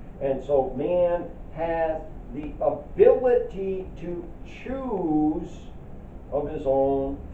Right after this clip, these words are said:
free will. We're gonna begin in the Gospel of John three sixteen to twenty-one. John three sixteen.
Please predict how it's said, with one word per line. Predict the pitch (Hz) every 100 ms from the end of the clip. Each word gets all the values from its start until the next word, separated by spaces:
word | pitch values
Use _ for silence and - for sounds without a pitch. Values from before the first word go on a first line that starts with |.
| -
free | 147 143 135 131 - - 117
will. | 156 139 - - - - - - - -
We're | 160 208
gonna | 214
begin | 190 190 196 220 214 - -
in | 165 170
the |
Gospel | - 160 165 165 165 160 151
of | 139
John | 147 151 170 190 - - - - - - - - - - - - - - - - - - - - -
three | 127 156 -
sixteen | 175 175 - 180 190
to | 165 165
twenty-one. | 180 196 190 190 180 - - - - - - - - - - - - - - - - - - - - - - - - - - - - - - - - - - - - - -
John | 147 175 180 180
three | 196 -
sixteen. | 208 202 - 220 185 -